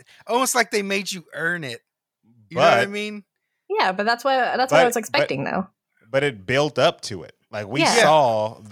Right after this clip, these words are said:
Speaker 3: There's
Speaker 2: the
Speaker 3: no build-up to
Speaker 2: progression in it.
Speaker 3: anything.
Speaker 2: There's the, what is this building up to?
Speaker 3: Nothing
Speaker 1: So, like,
Speaker 3: so
Speaker 1: so,
Speaker 3: far.
Speaker 1: like, with this one,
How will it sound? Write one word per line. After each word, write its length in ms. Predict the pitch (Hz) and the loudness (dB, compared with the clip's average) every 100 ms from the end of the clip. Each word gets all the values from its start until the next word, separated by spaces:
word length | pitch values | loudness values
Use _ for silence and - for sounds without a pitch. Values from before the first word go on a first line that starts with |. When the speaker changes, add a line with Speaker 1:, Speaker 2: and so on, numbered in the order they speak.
| 123 | 0
Speaker 3:
There's 160 | 113 226 | 2 0
Speaker 2:
the 80 | 269 | 0
Speaker 3:
no 80 | |
build-up 440 | 247 208 208 175 - | 0 0 0 0 -2
to 100 | 113 | -4
Speaker 2:
progression 100 | 180 | -4
in 160 | 92 | -6
it. 160 | 85 190 | -4 -4
Speaker 3:
anything. 60 | 104 | -2
Speaker 2:
There's 260 | 143 147 123 | -2 -4 -8
the, 380 | 113 147 151 110 | -6 -4 -4 -4
what 160 | 143 | -4
is 60 | 165 | -4
this 120 | 156 | -6
building 380 | 107 135 139 127 | -4 -2 -2 -4
up 160 | 131 - | -4 -6
to? 280 | 151 120 - _ _ | -10 -10 -16 _ _
Speaker 3:
Nothing 120 | 196 220 | -2 2
Speaker 1:
So, 220 | 247 233 | 4 4
like, 160 | 233 214 | 4 2
Speaker 3:
so 120 | - - | 0 -2
Speaker 1:
so, 200 | - 180 | 0 2
Speaker 3:
far. 20 | |
Speaker 1:
like, 220 | 240 180 | 0 0
with 180 | 214 - | -4 -2
this 220 | 330 - | -2 -2
one, 280 | 262 226 | -4 -4